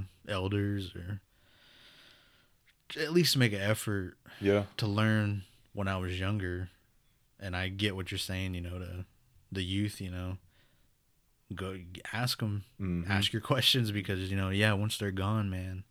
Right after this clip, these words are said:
Speaker 1: you know, they're what they've been taught or what they could tell you is gone.
Speaker 2: Mm-hmm.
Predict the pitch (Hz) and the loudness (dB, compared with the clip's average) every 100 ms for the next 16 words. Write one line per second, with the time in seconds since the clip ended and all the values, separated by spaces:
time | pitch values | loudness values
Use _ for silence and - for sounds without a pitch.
0 | _ - - - - _ _ _ _ _ | _ -20 -20 -20 -20 _ _ _ _ _
1 | _ 101 98 95 101 98 - _ - 104 | _ 0 2 4 4 2 -2 _ -12 -6
2 | 95 90 104 98 95 90 98 92 95 90 | -6 -2 0 0 -4 -6 -4 -2 -2 -4
3 | 90 90 - _ _ - 95 - 98 92 | -8 -10 -14 _ _ -8 -6 -4 -4 -2
4 | - 127 113 98 92 92 90 87 92 87 | 2 2 2 -2 -2 -2 -4 -6 -6 -4
5 | 95 90 90 87 95 90 90 | -4 -4 -6 -4 0 0 0